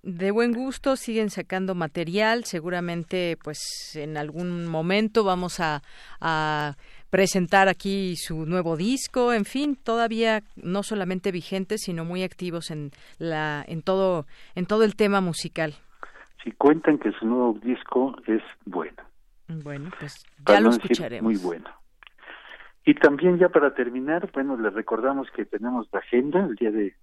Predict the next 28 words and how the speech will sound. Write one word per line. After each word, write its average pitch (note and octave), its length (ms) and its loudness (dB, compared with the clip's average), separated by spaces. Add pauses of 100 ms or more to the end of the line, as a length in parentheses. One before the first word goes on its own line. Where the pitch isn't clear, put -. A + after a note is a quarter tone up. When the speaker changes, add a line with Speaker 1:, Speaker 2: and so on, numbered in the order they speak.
Speaker 2:
todos, A2 520 0
todos C3 220 4
los G#2+ 180 0
lunes C3+ 360 0
aparece G#2 420 -2
nuestra G#2 320 -4
agenda, C3 520 2 (920)
donde G#2 240 4
vienen A#2 300 2
las B2 160 0
actividades G2+ 540 0
culturales, G#2+ 640 -2 (480)
académicas A2 720 0
y G2 40 -2
deportivas F#2+ 760 -2
que - 140 -10
se, - 60 -18 (340)
que G2+ 160 4
se F#2 140 -2
suscitan G#2 460 2
en A2+ 120 0
la A#2+ 60 2
unam. D#3 340 4 (580)
Y A2+ 100 0
una B2 300 4
de A2+ 120 4
las A2+ 200 4 (100)
cosas A#2 300 -4